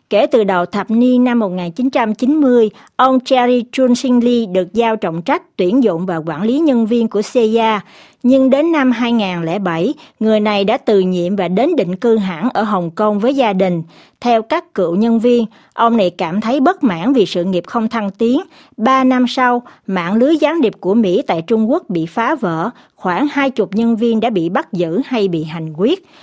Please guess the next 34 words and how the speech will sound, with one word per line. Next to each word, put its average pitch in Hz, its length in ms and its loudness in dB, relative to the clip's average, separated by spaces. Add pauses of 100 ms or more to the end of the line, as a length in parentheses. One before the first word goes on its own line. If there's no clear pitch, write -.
(220)
Hoa 277 260 2
Kỳ 190 180 2
từ 196 120 -2
nhiều 185 240 0
năm 233 240 -2
qua 226 360 0 (100)
tìm 180 200 0
hiểu 175 220 -4
nguyên 254 280 4
nhân, 240 260 2 (240)
họ 196 240 0
là 202 140 2
nạn 190 320 0
nhân 254 160 4
của 247 140 0
tin 247 280 -2
tặc 160 340 -6
hay 226 280 -2
có 262 140 0
người 208 380 2
chỉ 180 180 -2
điểm, 180 300 0 (340)
và 196 220 0
cái 277 160 0
tên 262 260 2
Jerry 240 480 2
Chun 254 220 2
Shin 240 240 0
Lee 233 260 2
bắt 277 220 -2
đầu 180 240 -2
xuất - 240 -8
hiện. 180 320 -2 (460)
F 302 120 2